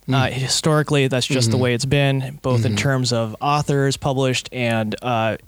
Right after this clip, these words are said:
Speaker 1: and personnel. So,
Speaker 2: Mm-hmm,
Speaker 1: so
Speaker 2: mm-hmm, mm-hmm.
Speaker 1: personnel at Christian publishing houses have, have typically been white.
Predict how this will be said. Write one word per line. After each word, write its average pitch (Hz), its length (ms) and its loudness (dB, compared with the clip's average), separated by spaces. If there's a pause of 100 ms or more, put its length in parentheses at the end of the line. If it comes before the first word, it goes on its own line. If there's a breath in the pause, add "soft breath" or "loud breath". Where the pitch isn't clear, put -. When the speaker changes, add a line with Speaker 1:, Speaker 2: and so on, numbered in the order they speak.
Speaker 1:
and 123 180 -4
personnel. 143 680 0
So, 127 200 2
Speaker 2:
Mm-hmm, 107 260 2
Speaker 1:
so 127 180 0
Speaker 2:
mm-hmm, 117 100 0
mm-hmm. 107 120 -2
Speaker 1:
personnel 139 560 2
at 117 320 -2 (240 loud breath)
Christian 139 280 -4
publishing 120 380 -4
houses 110 380 -4
have, 117 220 -4
have 139 320 -6
typically 185 400 0
been 113 400 0 (200)
white. - 280 -8